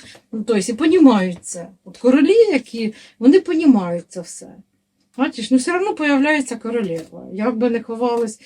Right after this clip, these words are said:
як би не це, і карта сильна жінка. Все одно сильна жінка,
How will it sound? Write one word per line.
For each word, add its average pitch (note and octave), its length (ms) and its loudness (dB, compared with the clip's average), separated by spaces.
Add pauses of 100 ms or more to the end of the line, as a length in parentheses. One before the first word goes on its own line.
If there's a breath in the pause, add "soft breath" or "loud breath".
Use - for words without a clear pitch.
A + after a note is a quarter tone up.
(260 soft breath)
як G#3+ 240 -2
би G#3+ 120 -2
не A3+ 140 -2
це, F4+ 320 0
і B3+ 60 2
карта B3+ 380 -4
сильна E3+ 500 -8
жінка. D#3+ 520 -20
Все G3 200 -10
одно C4 240 6
сильна A3+ 400 -2
жінка, B3 420 -4